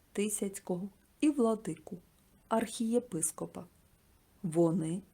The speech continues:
разом з деякими іншими посадовцями та впливовими боярами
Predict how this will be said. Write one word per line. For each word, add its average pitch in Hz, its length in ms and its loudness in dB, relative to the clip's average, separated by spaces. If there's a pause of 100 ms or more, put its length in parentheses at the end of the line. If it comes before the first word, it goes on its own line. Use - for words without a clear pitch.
(260)
разом 185 480 6
з 226 40 4
деякими 185 680 0
іншими 220 440 0
посадовцями 175 920 -4 (520)
та 220 100 4
впливовими 175 760 4
боярами 185 680 0